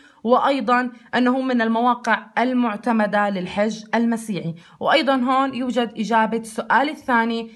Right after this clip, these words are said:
فرعها، إيه، أنه لماذا يتميز مت-، مزار سيدة الجبل بقدسية خاصة عند المسيحيين. محمية غابات عجلون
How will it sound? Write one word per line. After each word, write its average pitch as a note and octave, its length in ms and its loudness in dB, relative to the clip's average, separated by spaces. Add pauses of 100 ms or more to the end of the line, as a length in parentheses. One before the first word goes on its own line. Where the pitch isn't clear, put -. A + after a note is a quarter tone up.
(140)
فرعها، A#3 840 -2 (500)
إيه، G#3+ 220 -2
أنه A3+ 140 -2
لماذا B3+ 320 0
يتميز A#3+ 460 -2
مت-، A3 360 -4
مزار G#3 720 -2
سيدة G#3 500 -6
الجبل A3 360 -2
بقدسية G3 920 -4
خاصة G3+ 400 -4
عند G3 360 -2 (100)
المسيحيين. E3+ 920 -8 (680)
محمية D#4 520 0
غابات A#3 420 2
عجلون A3+ 420 0